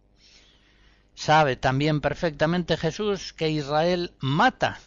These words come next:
a los profetas que Dios le envía, los mata siempre, más pronto o más tarde, los mata a todos. Y por eso, por ejemplo, en Mateo veintitrés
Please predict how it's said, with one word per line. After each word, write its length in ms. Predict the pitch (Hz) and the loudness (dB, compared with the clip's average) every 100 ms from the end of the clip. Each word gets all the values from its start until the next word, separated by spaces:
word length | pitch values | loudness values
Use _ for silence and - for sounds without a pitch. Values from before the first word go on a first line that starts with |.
| _ | _
a 100 | - | -10
los 220 | 120 - | -10 -10
profetas 600 | - 135 - 151 147 139 | -10 -8 -6 -4 -2 -4
que 140 | - 123 | -4 -4
Dios 380 | 131 139 - - | -2 -4 -8 -6
le 140 | 139 | -4
envía, 460 | 147 151 196 120 - - | -2 0 0 0 -4 -14
los 160 | 123 131 | -8 0
mata 320 | 220 254 147 | 0 2 -2
siempre, 680 | - 311 262 143 107 87 - _ _ _ _ | 0 4 4 2 -6 -8 -14 _ _ _ _
más 220 | 139 - | -2 -2
pronto 640 | - 202 220 175 139 131 - | -2 -2 -2 -4 -8 -10 -6
o 120 | 131 | -2
más 220 | 135 - | -2 0
tarde, 380 | - 190 127 110 - _ | 0 2 0 -6 -10 _
los 260 | 110 110 | -10 -6
mata 460 | 120 165 - 147 - - | 0 2 2 0 0 -2
a 160 | 113 | -2
todos. 880 | - _ 233 254 151 101 90 - - _ _ _ _ _ _ _ _ _ _ _ _ | -2 _ 0 0 0 -6 -14 -20 -20 _ _ _ _ _ _ _ _ _ _ _ _
Y 100 | 123 | -16
por 180 | 113 123 | -8 -6
eso, 240 | 135 175 | -4 -4
por 120 | 147 147 | -4 -2
ejemplo, 420 | 160 175 165 147 - | -2 -2 -2 -2 -4
en 140 | 120 | -2
Mateo 400 | 120 113 143 135 | 0 0 0 -2
veintitrés 720 | 135 147 185 170 226 220 - | -2 -2 -4 -2 2 2 0